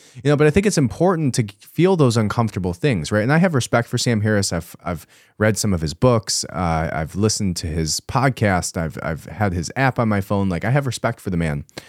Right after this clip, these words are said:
And because of that, I gave him four hours of my life to, to hear him say nothing that I could agree with.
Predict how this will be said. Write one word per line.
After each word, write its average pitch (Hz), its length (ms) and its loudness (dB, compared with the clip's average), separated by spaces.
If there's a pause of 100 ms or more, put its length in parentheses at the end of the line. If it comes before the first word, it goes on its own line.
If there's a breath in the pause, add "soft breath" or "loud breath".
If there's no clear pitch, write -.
(640 loud breath)
And 117 100 2
because 165 260 4
of 135 60 4
that, 107 340 2
I 113 100 0
gave 123 220 4
him 120 140 4
four 135 260 4
hours 101 300 4
of 98 60 0
my 101 100 4
life 82 400 0 (120)
to, 98 200 -2 (200)
to 104 100 0
hear 113 240 2
him 101 320 2
say 107 260 0
nothing 98 480 2
that 87 100 -2
I 85 120 0
could 80 160 -8
agree 73 180 -4
with. 50 300 -10